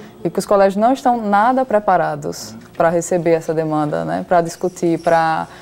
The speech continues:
criar articulações para que essa, essas vidas sejam mais possíveis, né, para que essas pessoas não precisem sair das escolas, né, porque o que a gente ta-, vê também na questão da população trans é que a, a gente tem a, a prostituição,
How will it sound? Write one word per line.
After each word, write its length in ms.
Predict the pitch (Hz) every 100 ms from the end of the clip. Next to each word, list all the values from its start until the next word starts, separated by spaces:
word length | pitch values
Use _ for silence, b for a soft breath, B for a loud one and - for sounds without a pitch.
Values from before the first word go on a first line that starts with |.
| B -
criar 360 | 190 185 180
articulações 920 | 185 - 196 190 190 - 170 165 165
para 200 | - 175
que 100 | 170
essa, 280 | 170 - 175
essas 600 | 165 165 175 160 160 - 160
vidas 320 | 170 185 196
sejam 280 | 185 175 180
mais 360 | 175 170 170
possíveis, 680 | - 190 180 - 165 160 160
né, 140 | 175 214 B B B
para 120 | 175
que 60 | 175
essas 160 | 185
pessoas 360 | - 185 185 180
não 100 | 190
precisem 480 | 190 196 190 185 180
sair 440 | 175 190 185 220
das 180 | 196 175
escolas, 560 | 165 - 156 151 151 160
né, 160 | - - B B
porque 120 | B
o 40 | 185
que 60 |
a 40 | 196
gente 220 | 208 208
ta-, 240 | - 220 -
vê 240 | 180 202
também 360 | 262 226 190 220
na 120 | 214
questão 320 | 202 190 185
da 120 | 180 175
população 540 | 180 180 165 - 170
trans 400 | 170 214 262 - B B B B
é 140 | - 175
que 400 | 175 196 185 185
a, 380 | 180 180 170 170 - B B B B B B -
a 100 | 175
gente 240 | 180 180
tem 240 | - 185 185
a, 600 | 185 175 - 180 165 160
a 60 |
prostituição, 840 | 160 180 - 202 185 - 214 302